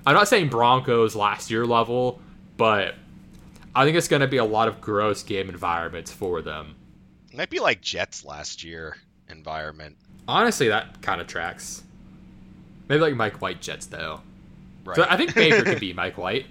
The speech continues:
Speaker 1: I, I, I feel like that's fair. Baker's better than Zach Wilson, I think.
Speaker 2: Yeah, he
Speaker 1: So,
Speaker 2: is.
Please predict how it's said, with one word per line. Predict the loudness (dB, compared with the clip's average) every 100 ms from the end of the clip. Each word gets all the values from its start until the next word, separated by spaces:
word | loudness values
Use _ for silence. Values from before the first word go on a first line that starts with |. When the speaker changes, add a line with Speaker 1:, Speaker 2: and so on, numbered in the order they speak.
| -6
Speaker 1:
I, | -4
I, | -2 -2 2 2
I |
feel | 2 2
like | 2
that's | 0
fair. | -2 -2 2
Baker's | 2 2 -2
better | 2 4 4
than | 2
Zach | 2 0 2
Wilson, | -2 0 0
I | 0
think. | 2 0 0 -4 -20 -20 -20 -14
Speaker 2:
Yeah, | -12 -4
he |
Speaker 1:
So, | 4 6 6
Speaker 2:
is. | 4